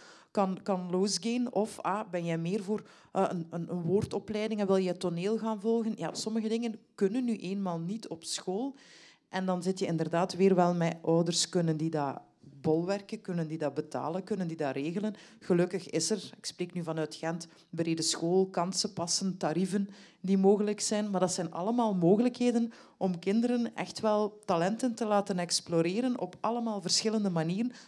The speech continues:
waar dat ze soms wel net dat geluk vinden of die ontwikkelingsgelijken of iemand met de z-, met gelijkgestemde interesses. En, en dat, je hebt ook niet hoogbegaafde kinderen die zich niet goed voelen in een klas.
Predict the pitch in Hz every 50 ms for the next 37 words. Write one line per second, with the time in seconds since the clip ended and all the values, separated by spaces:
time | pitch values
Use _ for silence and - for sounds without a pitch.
0 | - - 214 220 226 220 - 226 - - 220 185 - - 202 214 247 269 240 -
1 | _ _ _ _ _ _ _ _ _ _ _ _ _ _ - - - _ _ _
2 | - 185 202 196 202 180 - 208 196 202 196 196 - 208 196 190 180 - 208 196
3 | 180 - 202 196 185 190 - - - - - - - _ _ _ - - 175 170
4 | 170 190 185 202 202 196 196 - - - 190 190 208 220 - 220 190 180 165 185
5 | 185 185 185 180 - 185 180 185 180 151 - - - 170 180 175 175 170 165 185
6 | 170 175 175 - 202 185 - - 196 190 185 175 170 165 - 180 190 202 - -
7 | 226 - - - - 180 175 175 - 170 165 170 190 202 196 - - - - _
8 | - 175 170 170 - 220 220 220 - 185 180 214 226 - - 196 202 185 170 180
9 | 185 185 190 185 180 180 - 170 175 190 220 254 247 233 196 185 170 160 165 -
10 | - 196 202 202 - - 196 196 - - 294 277 269 226 202 180 170 160 156 -
11 | - 156 135 - - - - - -